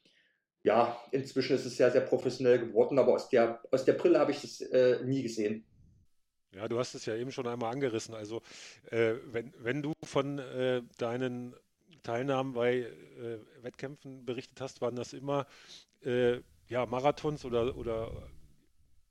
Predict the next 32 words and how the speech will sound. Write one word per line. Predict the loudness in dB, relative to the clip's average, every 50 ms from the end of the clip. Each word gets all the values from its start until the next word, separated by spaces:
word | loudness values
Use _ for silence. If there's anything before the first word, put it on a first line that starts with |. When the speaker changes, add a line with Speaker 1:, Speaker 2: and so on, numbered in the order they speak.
| _ _ _ _ _ _ _ _
Speaker 2:
Ultradistanzen, | _ -4 -2 -2 -2 -4 2 8 10 10 12 12 10 8 4 0 -2 0 0 0 0 0 -2 -2 -2 -2
die | -4 -4
du | -2 0 4
da | 6 8 8 8 6 2 -2
gemacht | -4 -6 -4 -2 -4 -4 -2 -2
hast. | -2 -2 -4 -6 -14 _ -20 -20 -20 _ -20 _ _
Du | -8 -8
hast | -8 -8
eben | -8 -10 -10 -8
schon | -8 -8 0
selber | 2 4 4 6 6 4 4
den, | 4 2 -4 -4 -8 -8
den, | -8 -8 -8 -10 -14 -14 -16
äh, | -16 -16 -14
Erzgebirgsmarathon | -12 -14 -14 -14 -14 -14 -10 -8 -8 -10 -10 -12 -10 -8 -6 -6 -6 -6 -8 -10 -10
in | -10 -10 -6
Seifen | -6 -6 -6 -8 -10 -14 -14
einmal | -14 -14 -14 -12 -14
ins | -14 -14
Spiel | -14 -12 -12 -10
gebracht. | -10 -8 -6 -6 -8 -6 -8
Den | -10
bin | -10 -8
ich | -10 -8
auch | -8 -10
schon | -10 -10 -12 -12
einmal | -10 -8 -6 -6 -6
gefahren, | -6 -6 -6 -6 -6 -6 -6 -8
auch | -10 -10 -10
die | -10 -12
lange | -10 -10 -10 -10
Strecke, | -10 -12 -14 -12 -8 -6 -8 -8